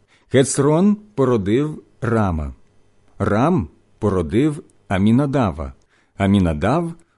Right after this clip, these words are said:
породив Нахшона. Нахшон породив Салмона. Салмон породив Вооза. Вооз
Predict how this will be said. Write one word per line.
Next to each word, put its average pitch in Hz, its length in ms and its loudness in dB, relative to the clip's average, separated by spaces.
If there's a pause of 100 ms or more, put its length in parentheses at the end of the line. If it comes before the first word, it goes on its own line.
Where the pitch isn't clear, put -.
породив 113 760 0 (160)
Нахшона. 90 840 -4 (540)
Нахшон 80 720 -2 (380)
породив 113 720 2 (140)
Салмона. 107 880 0 (540)
Салмон 104 720 0 (400)
породив 143 720 4 (120)
Вооза. 85 800 -2 (580)
Вооз 85 580 -2